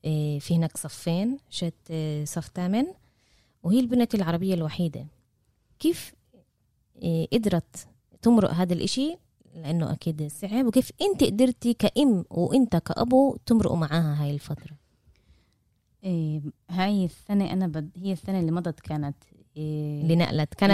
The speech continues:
Speaker 2: نقلت.
Speaker 1: قبلها بمدرسة عربية،
Speaker 2: آه.
Speaker 1: كلهم عرب، ونقلت السنة اللي
Speaker 2: نقلت،
Speaker 1: فاتت.
Speaker 2: ونقلت على المدرسة هاي لما كل الأولاد،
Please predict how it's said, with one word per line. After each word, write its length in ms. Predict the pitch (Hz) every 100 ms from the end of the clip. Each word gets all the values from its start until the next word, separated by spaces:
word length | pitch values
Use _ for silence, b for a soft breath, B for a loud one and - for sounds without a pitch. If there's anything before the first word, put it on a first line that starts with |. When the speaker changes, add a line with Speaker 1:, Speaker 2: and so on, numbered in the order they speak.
| 175
Speaker 2:
نقلت. 40 | 196
Speaker 1:
قبلها 200 | 202 185
بمدرسة 600 | 180 196 185 180 185 175
عربية، 600 | 151 165 165 226 240 262
Speaker 2:
آه. 240 | 294 302
Speaker 1:
كلهم 380 | 285 240 214 202
عرب، 320 | 208 269 277
ونقلت 500 | 220 208 - 185 180
السنة 240 | 175 220 240
اللي 120 | 262
Speaker 2:
نقلت، 140 | 302
Speaker 1:
فاتت. 200 | 156 - -
Speaker 2:
ونقلت 680 | 185 190 - 214 240 262 196
على 160 | 196
المدرسة 600 | 190 208 247 233 214 -
هاي 420 | 185 208 233 269
لما 240 | 233 190 190
كل 340 | - 320 320
الأولاد، 880 | 269 214 196 196 202 233 277 311 277